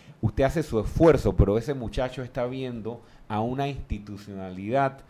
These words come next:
y a ciertos sectores del país que le están diciendo claramente, "No se preocupe por ese trabajo, señora, que el crimen sí paga si usted es poderoso".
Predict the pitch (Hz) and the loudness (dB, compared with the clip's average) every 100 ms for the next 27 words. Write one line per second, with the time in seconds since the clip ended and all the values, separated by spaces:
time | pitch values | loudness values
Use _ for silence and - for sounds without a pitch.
0 | - - 95 90 120 120 143 113 95 117 | -20 -8 -6 -6 -8 -6 -8 -6 -6 -6
1 | 135 127 - 95 107 135 131 95 92 120 | -4 -6 -2 -2 0 -2 -4 -4 -2 -2
2 | 127 127 - 135 131 127 - 135 131 127 | -4 -6 -6 -8 -6 -10 -6 -4 -2 -4
3 | 131 131 113 131 131 - _ _ 110 120 | -6 -8 -8 -10 -10 -18 _ _ -8 -4
4 | 120 127 117 143 160 156 - 127 131 151 | 2 2 2 2 2 0 -6 -6 -2 -2
5 | 123 135 151 143 110 123 143 131 107 101 | 2 4 4 2 -2 -2 -2 -2 -4 -6
6 | 127 135 139 135 139 67 - - 143 143 | -6 -4 -4 -6 -12 -20 -16 -12 -8 0
7 | 135 127 131 - - - 104 - 107 - | 0 2 0 -2 -10 -8 -6 -4 -2 0
8 | 117 95 120 135 - | 2 2 4 2 0